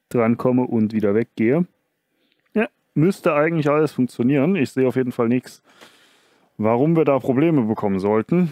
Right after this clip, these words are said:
Eventuell beim Laden, ja, das wäre noch eine Möglichkeit, mal zu gucken, ob das Laden sauber funktioniert. Nicht, dass wir da am Ende ein Problem haben. Also zücken wir mal ein,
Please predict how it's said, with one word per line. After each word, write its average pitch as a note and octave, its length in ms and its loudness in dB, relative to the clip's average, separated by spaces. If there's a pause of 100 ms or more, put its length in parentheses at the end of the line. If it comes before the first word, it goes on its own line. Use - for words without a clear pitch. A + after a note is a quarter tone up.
(120)
Eventuell D3 540 2
beim A#2 260 2
Laden, D3 1200 0
ja, C#3 380 0
das C3+ 240 -4
wäre D3+ 100 -4
noch C3 120 -4
eine A#2 180 -2
Möglichkeit, A#2+ 540 -4
mal A2 120 -6
zu - 160 -10
gucken, - 300 -8
ob - 100 -12
das E2+ 200 -12
Laden F#2 540 -2
sauber E2 360 -6
funktioniert. F2 840 -8 (920)
Nicht, G2+ 420 -6
dass F#2 220 -12
wir F#2 80 -6
da A2+ 180 0
am G2 100 -2
Ende E2+ 220 -6
ein E2+ 160 -8
Problem E2+ 460 -6
haben. C#3 420 0 (140)
Also C3 640 -2 (120)
zücken - 720 -6
wir D3 100 0
mal C3+ 520 0 (720)
ein, B2 520 -2